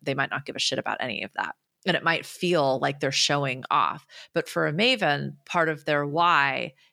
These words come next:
is this logical, logical, reasonable presentation of data. Important to recognize, because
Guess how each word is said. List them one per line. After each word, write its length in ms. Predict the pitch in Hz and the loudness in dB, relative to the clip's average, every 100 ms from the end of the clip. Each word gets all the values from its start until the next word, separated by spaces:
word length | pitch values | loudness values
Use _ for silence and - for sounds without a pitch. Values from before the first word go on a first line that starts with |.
| _ | _
is 360 | 180 170 147 143 | 2 2 2 -4
this 180 | 151 - | -4 -2
logical, 540 | 151 139 147 160 160 - - | 2 2 2 -4 -4 -6 -2
logical, 720 | 156 156 156 165 151 143 147 | 2 2 0 -2 0 0 -2
reasonable 840 | - 151 151 143 143 139 131 135 139 _ _ _ _ | -2 0 2 -2 0 2 2 0 -4 _ _ _ _
presentation 640 | - 175 151 - 151 - - | -4 -2 0 -2 -2 -2 -2
of 80 | - | 0
data. 400 | 131 - - - - - - - _ | 0 0 -6 -10 -20 -20 -20 -20 _
Important 600 | 190 180 220 - 208 - | -4 -2 -2 -2 0 0
to 120 | - | 0
recognize, 840 | 165 165 185 190 156 139 123 120 143 | 2 2 2 -2 -4 0 0 0 -4
because 360 | 151 165 147 | -2 -2 -2